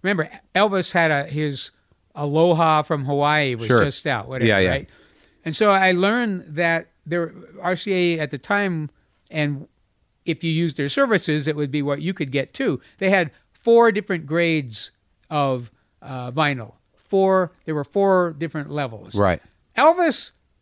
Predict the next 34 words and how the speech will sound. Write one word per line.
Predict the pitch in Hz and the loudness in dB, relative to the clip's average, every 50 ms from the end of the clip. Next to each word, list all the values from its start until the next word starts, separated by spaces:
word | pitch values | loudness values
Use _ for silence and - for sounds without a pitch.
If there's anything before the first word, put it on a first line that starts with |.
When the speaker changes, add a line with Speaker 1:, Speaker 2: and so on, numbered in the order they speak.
| _ _ _ - | _ _ _ -6
Speaker 1:
got | 151 185 208 202 175 | -2 0 0 0 0
the | 180 | 0
very | 160 214 226 220 214 | 2 4 4 4 4
highest | 165 190 208 214 208 190 175 151 - - | 4 4 2 2 2 2 0 -2 -2 -4
grade | 143 147 127 117 107 104 104 120 - | -4 -2 -2 -2 -4 -6 -10 -14 -8
for | - 101 101 | -2 2 2
Speaker 2:
Right. | 95 87 | 4 4
Speaker 1:
that | 156 156 156 151 | 4 4 4 4
album, | 156 165 170 170 160 156 147 147 | 4 4 4 4 2 0 -2 -2
Alo-, | 147 147 143 147 151 151 | -2 -2 0 0 0 0
you | 160 160 147 | 0 -2 -2
know, | 131 127 | -2 -2
that | 139 147 156 | 0 2 2
was | 113 98 - | 2 2 2
Speaker 2:
Yeah. | |
Speaker 1:
Elvis. | 160 156 160 147 135 127 120 - - - | 2 0 0 -2 -4 -8 -10 -10 -8 -2
Speaker 2:
Yeah. | 107 104 95 | 0 0 0
Speaker 1:
Uh, | 80 - - _ _ _ _ _ _ _ _ _ _ _ - | 0 -2 -6 _ _ _ _ _ _ _ _ _ _ _ -4
and | 170 160 160 160 160 156 156 151 - - - 147 | -2 0 0 0 0 -2 -4 -6 -8 -10 -6 0
guess | 156 220 233 - - 160 | 2 2 2 2 0 -2
which | 160 185 220 160 - - - 143 131 - - 165 | 0 2 2 0 0 -8 -16 -20 -20 -18 -6 0
grade | 156 196 208 220 220 202 175 156 147 127 - - - _ - - 151 | 2 4 6 6 6 6 4 2 0 -6 -10 -14 -20 _ -6 0 2
my | 190 233 247 226 | 2 4 4 4
record | 190 170 156 151 151 151 | 4 4 2 2 0 0
was | 156 151 | 0 0
being | 143 170 160 147 139 143 160 - 156 - - 156 - 185 160 - | 2 2 2 0 0 -2 -6 -10 -14 -20 -20 -20 -10 -6 -6 -4
printed | - 196 180 170 160 156 147 | 0 0 2 2 2 2 2
on. | 147 135 127 123 120 127 | 0 0 -2 -4 -4 -6
Speaker 2:
<laughs> | 147 | -4
Speaker 1:
Yeah. | 156 151 143 135 120 131 127 - _ - - - - _ _ - - - - | -2 0 0 -2 -2 -4 -6 -8 _ -10 -10 -10 -10 _ _ -16 -14 -8 -4
I | 170 180 | 0 0
mean, | 185 190 208 | 2 2 2
it, | 208 202 - - | 0 -2 -6 -6
God | 120 - - - - 165 139 135 | -6 -4 -6 -4 -6 -8 -10 -8